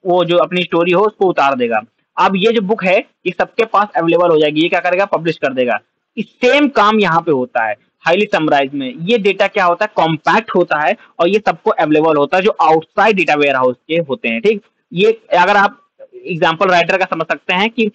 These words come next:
वो multiple location से information collect करता है, एक store पर रख-, एक, एक location पर उसको क-, रखता है और उसमें से check करता है कि कौन सी information हमको book में लिखनी है, फिर उसको दो part में divide करता है, दो, अ,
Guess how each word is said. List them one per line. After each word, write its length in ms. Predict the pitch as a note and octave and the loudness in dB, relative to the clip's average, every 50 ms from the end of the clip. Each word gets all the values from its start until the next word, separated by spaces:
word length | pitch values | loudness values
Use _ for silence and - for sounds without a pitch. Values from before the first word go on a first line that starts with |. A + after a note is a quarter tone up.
| _ - _ _ _ | _ -20 _ _ _
वो 140 | D#3 E3+ F3+ | -2 0 0
multiple 400 | F#3 F3 E3+ E3 E3+ F3 G#3 G3+ | 2 0 0 -2 0 0 2 2
location 280 | F#3+ F#3 F#3 F#3 F#3+ F#3+ | 2 2 0 -2 -2 -2
से 160 | - G3+ F#3+ | -2 -2 -2
information 400 | F3+ E3+ D#3 F3 E3+ E3 F#3 F#3+ | -2 -2 -4 -4 -4 -4 -6 -6
collect 340 | - _ - A3 G#3+ G#3+ G#3+ | -10 _ -2 0 0 2 0
करता 220 | G#3+ G3 - G#3 | 0 0 2 2
है, 60 | F#3+ | 2
एक 60 | F#3 | 2
store 220 | E3 D3+ - F3+ F3 | 0 0 -2 -2 -2
पर 100 | F#3 F#3 | 0 -2
रख-, 280 | F3 F3 _ _ _ | -4 -4 _ _ _
एक, 320 | - F3 F#3 G3 - - E3 - | -2 0 0 0 0 -2 -4 -2
एक 140 | E3+ F3+ E3+ | -2 -2 0
location 380 | F3 E3+ D3 E3+ D#3+ - F3+ | 0 -2 -2 -2 -4 -4 -2
पर 60 | F3 F3+ | -4 -4
उसको 220 | D#3+ - F#3 F3 | -2 0 -2 -2
क-, 220 | F3 _ E3 C#3+ - - | 0 _ -6 -4 -2 -2
रखता 440 | D3 C#3+ D3 C#3+ - _ G#3+ G3+ | -2 -2 -2 -4 -2 _ 0 2
है 200 | F#3+ F#3+ G3+ G#3+ G#3+ - - - _ | 2 2 2 0 -2 -4 -16 -6 _
और 120 | F3+ F3+ F#3 | 0 2 2
उसमें 220 | E3+ - A3 A3 | 0 0 -2 -4
से 80 | G#3 G#3+ | -4 -2
check 220 | - A3 G#3+ - | -4 -4 -2 -2
करता 220 | - G3+ F#3+ - | -2 -2 0 -2
है 40 | G#3+ | -4
कि 80 | G#3 G#3 | -4 -4
कौन 260 | _ - F#3+ G3 G3+ | _ 2 2 2 2
सी 120 | G3 G#3+ | 0 -2
information 500 | G3+ F3+ - F#3+ F#3 F3 E3 - G#3 G3+ | -4 -2 -2 -2 0 0 -2 0 -2 -2
हमको 340 | F#3+ F3+ E3+ - G3+ A3+ A#3 - - - _ _ - E3 | -2 -2 0 0 0 0 0 -2 -12 -20 _ _ -8 -4
book 160 | E3 F3 E3 F#3+ | -4 -4 -2 0
में 100 | G#3+ G3+ | 0 0
लिखनी 340 | F#3+ F3+ - F#3 F#3+ F3+ | 0 0 0 0 0 0
है, 80 | D#3+ C#3 | 0 -2
फिर 180 | C3 - F#3 F#3+ | 0 2 0 0
उसको 220 | E3+ - - F#3+ | 2 2 -2 0
दो 140 | F3 G3 F#3 | 0 0 -2
part 240 | - - E3 E3 F3 | 0 0 -2 0 -2
में 100 | F#3 E3 | -4 -4
divide 320 | C#3+ C#3 C#3+ F#3 A3 A3+ | -2 0 0 0 2 2
करता 260 | A3+ G3+ - - F#3 | 0 -2 0 0 -2
है, 120 | F3 E3+ E3 | 0 0 0
दो, 120 | E3+ F3+ | 2 2
अ, 160 | F#3+ F#3 F3+ | 2 2 2